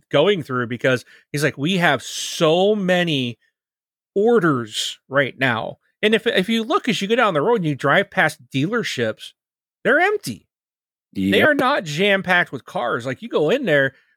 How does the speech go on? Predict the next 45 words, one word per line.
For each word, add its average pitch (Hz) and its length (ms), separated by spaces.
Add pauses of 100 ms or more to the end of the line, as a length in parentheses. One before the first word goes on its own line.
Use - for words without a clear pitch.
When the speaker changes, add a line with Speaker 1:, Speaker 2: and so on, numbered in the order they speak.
(160)
Speaker 1:
m-, 139 120 (760)
like, 156 260
I 170 120
went 262 200
in 147 60
there 147 100
today 147 140
and 156 80
I - 40
was 147 80
like, 156 240
"Oh, 190 320 (120)
this - 160
isn't 160 280
new. 117 160
This 180 180
is 202 120
u-, 277 200
what? - 140 (100)
This 208 180
is 202 140
used. 113 340
This 175 160
is - 60 (140)
what? - 160 (120)
Where's 285 200
all 330 100
the 370 80
new 339 140
cars?" 208 380
They're 151 120
like, 120 100
"We 123 120
just 120 160
don't 120 120
have 120 200
any," 123 240 (580)
you 139 100
know, 117 180
Speaker 2:
Yep. 95 100
Speaker 1:
and 196 140
they're 170 120
dying 143 560
to 131 80
get 127 400